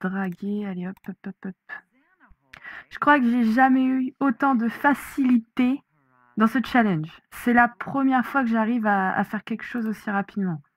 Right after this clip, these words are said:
Euh, essayer de faire un bébé dans le cercueil. Allez, c'est parti. Donc on va la retourner deux, trois fois dans le cercueil. <laughs> Accepte, nickel.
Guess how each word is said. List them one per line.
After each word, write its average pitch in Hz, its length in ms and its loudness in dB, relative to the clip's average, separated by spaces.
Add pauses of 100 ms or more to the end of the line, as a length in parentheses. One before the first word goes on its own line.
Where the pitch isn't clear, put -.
(480)
Euh, - 40 -16 (400)
essayer 240 300 -2
de 220 60 -6
faire 220 160 -4
un 202 60 0
bébé 196 200 -4
dans 185 100 -4
le 180 60 -4
cercueil. 185 460 -14
Allez, 175 200 -8
c'est - 180 -12
parti. - 360 -16 (580)
Donc 247 200 2
on 277 60 4
va 277 100 8
la 285 80 8
retourner 277 420 -2
deux, 262 120 0
trois 277 240 2
fois - 180 -2
dans 269 100 0
le 254 60 0
cercueil. 262 760 -2
<laughs> - 60 -10 (4000)
Accepte, - 640 -6
nickel. 196 720 -2